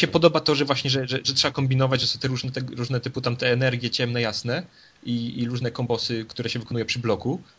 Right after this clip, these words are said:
Speaker 2: Natomiast nie podoba mi się to, jak to zostało zrealizowane, że ja mam problemy z tym, żeby ten blok wykonać mechanicznie. Po
Speaker 1: No i
Speaker 2: prostu.
Speaker 1: ja nie wiem, ja nie miałem z tym problemu. Właśnie wydawało mi się, że to jest wszystko tak świetnie ułożone, tak świetnie rozplanowane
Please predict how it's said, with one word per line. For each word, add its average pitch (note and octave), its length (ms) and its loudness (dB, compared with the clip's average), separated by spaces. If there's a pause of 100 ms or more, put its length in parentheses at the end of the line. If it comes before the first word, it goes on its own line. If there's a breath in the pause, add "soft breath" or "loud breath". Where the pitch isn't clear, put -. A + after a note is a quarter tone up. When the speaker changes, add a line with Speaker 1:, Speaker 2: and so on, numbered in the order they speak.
Speaker 2:
Natomiast C#3 680 -2
nie C#3 100 -2
podoba D3 200 -2
mi C#3+ 80 -4
się D3+ 80 -2
to, C3 100 -2
jak C3 100 -2
to D3+ 80 -4
zostało D3+ 220 -2
zrealizowane, F3 500 0
że B2+ 80 0
ja C3+ 60 0
mam C3 80 -2
problemy C#3+ 280 -2
z - 60 -8
tym, C#3+ 100 -4
żeby D3 140 -4
ten D3+ 120 -2
blok C#3+ 160 0
wykonać C#3 480 -4
mechanicznie. E3 680 -2 (380 soft breath)
Po G2+ 60 -6
Speaker 1:
No G#2+ 80 6
i A2+ 40 8
Speaker 2:
prostu. - 260 -4 (180)
Speaker 1:
ja A#2 100 4
nie D#3 120 8
wiem, C3 140 6
ja A#2+ 80 8
nie C3 140 6
miałem C#3+ 180 6
z - 80 -8
tym A2+ 120 -2
problemu. G#2+ 240 6
Właśnie G#2+ 180 2
wydawało A#2+ 260 8
mi B2+ 120 4
się, C#3 100 6
że B2 60 4
to - 60 -12
jest - 100 -2
wszystko - 280 0
tak - 240 2
świetnie C#3 560 4
ułożone, A#2+ 720 6 (560 soft breath)
tak - 200 4
świetnie - 500 4
rozplanowane A#2 1120 6